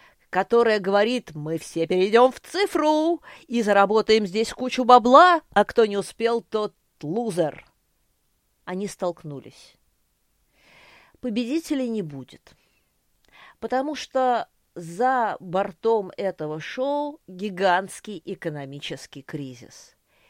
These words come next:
И люди просто тупо будут тратить меньше. Как раньше не будет. Но и в цифру все не пойдет, потому что люди инертны.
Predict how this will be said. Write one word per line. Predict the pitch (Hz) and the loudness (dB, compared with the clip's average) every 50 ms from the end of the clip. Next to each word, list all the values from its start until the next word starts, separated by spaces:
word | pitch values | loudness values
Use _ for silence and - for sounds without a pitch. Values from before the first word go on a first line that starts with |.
| _ _ - | _ _ -10
И | 226 247 | -6 -4
люди | 233 247 247 214 208 233 | -4 -4 -4 -4 -6 -8
просто | - - 233 226 226 - - - 196 180 - _ _ _ | -6 -4 -4 -4 -4 -6 -8 -8 -8 -8 -8 _ _ _
тупо | - 269 262 - - 151 131 120 - _ | -6 -6 -6 -4 -2 -4 -4 -4 -8 _
будут | - 165 175 180 202 214 220 214 262 262 254 _ _ _ _ | -16 -12 -8 -6 -6 -6 -4 -4 -4 -6 -6 _ _ _ _
тратить | - 190 165 147 139 139 - - 165 160 - - - | -8 -6 -6 -6 -8 -10 -12 -16 -20 -20 -20 -20 -16
меньше. | 165 151 156 143 123 120 - - - - - _ _ _ _ _ _ _ _ _ _ _ _ _ _ _ _ - - - - _ - | -14 -12 -12 -12 -14 -16 -16 -18 -18 -18 -20 _ _ _ _ _ _ _ _ _ _ _ _ _ _ _ _ -20 -20 -20 -20 _ -10
Как | - 277 - - | -10 -8 -6 -2
раньше | 285 294 277 247 208 - - - 170 | 0 0 0 0 -2 -6 -8 -8 -8
не | 160 165 160 | -8 -10 -8
будет. | 156 175 208 214 170 - 123 - _ _ _ _ _ _ _ _ _ _ _ - - - - - | -8 -8 -10 -8 -10 -10 -12 -14 _ _ _ _ _ _ _ _ _ _ _ -20 -20 -20 -14 -8
Но | 247 254 285 285 | -4 -2 -2 -2
и | 285 | -2
в | 277 - | -4 -8
цифру | - - - 330 320 - - 226 214 | -10 -6 -4 -4 -2 -2 -4 -6 -6
все | - - - 208 | -6 -6 -6 -6
не | 190 185 180 | -4 -6 -6
пойдет, | - 190 190 185 165 208 196 156 - - | -4 -4 -4 -4 -4 -4 -4 -6 -6 -10
потому | 170 165 170 170 170 165 | -10 -6 -6 -6 -6 -8
что | - - - 180 | -10 -10 -8 -8
люди | 175 180 208 220 170 196 208 - | -8 -6 -8 -8 -8 -10 -12 -10
инертны. | - 214 190 185 214 226 220 196 170 _ - 139 123 - | -10 -8 -8 -4 -2 -2 -2 -2 -4 _ -16 -18 -18 -20